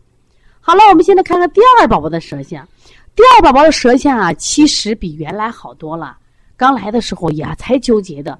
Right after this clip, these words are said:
其实我这个孩子舌象，我曾经分享过。当时我说拿张纸对折，他出现了五道痕迹。那现在的基本上还可以，但是你看见没？这个孩子在他也在心肺区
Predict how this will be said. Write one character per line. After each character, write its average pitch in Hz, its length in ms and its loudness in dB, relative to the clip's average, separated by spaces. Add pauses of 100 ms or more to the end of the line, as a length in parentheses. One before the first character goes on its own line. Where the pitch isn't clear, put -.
(240)
其 294 140 -4
实 277 80 -2
我 190 200 -2
这 - 160 -8
个 233 80 -10
孩 160 220 -12
子 190 80 -10
舌 175 140 -14
象， 165 200 -14
我 135 80 -16
曾 180 220 -12
经 196 140 -8
分 202 180 -10
享 196 240 -20
过。 131 220 -20 (320)
当 226 180 -6
时 240 80 -10
我 185 100 -6
说 202 200 -12 (180)
拿 190 160 -6
张 294 240 0
纸 233 160 -6
对 233 220 0
折， 165 340 -6 (340)
他 - 120 -20
出 - 160 -4
现 269 120 -2
了 202 120 0
五 147 160 -12
道 226 180 -4
痕 151 240 -14
迹。 156 240 -16 (540)
那 311 100 -8
现 415 220 0
在 415 120 2
的 269 120 -4
基 294 180 -6
本 240 160 -4
上 180 80 -16
还 214 140 -14
可 - 180 -14
以， 185 60 -6
但 269 120 -8
是 277 80 -6
你 226 120 -6
看 - 220 -12
见 226 120 -8
没？ 175 80 -6
这 180 140 -8
个 175 60 -8
孩 147 220 -14
子 156 240 -12 (220)
在 285 180 -2
他 269 200 -6
也 214 260 0
在 311 220 0
心 285 280 -6
肺 240 220 -6
区 247 420 -8